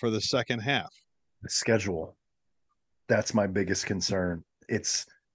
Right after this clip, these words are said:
Speaker 2: the first year where it's, like, equal play. You're not getting your division like we're used to. Uh, so they need to win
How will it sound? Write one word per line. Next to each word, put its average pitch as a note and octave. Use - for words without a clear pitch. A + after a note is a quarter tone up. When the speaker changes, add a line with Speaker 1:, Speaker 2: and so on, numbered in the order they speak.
Speaker 2:
the A2+
first C#3
year B2
where G#2
it's, F#2
like, G2
equal B2
play. G2+
You're F2+
not A#2
getting A2
your G#2
division G2
like G2
we're G2+
used G#2+
to. D#2
Uh, E2
so A2
they A#2
need C#3+
to B2
win G#2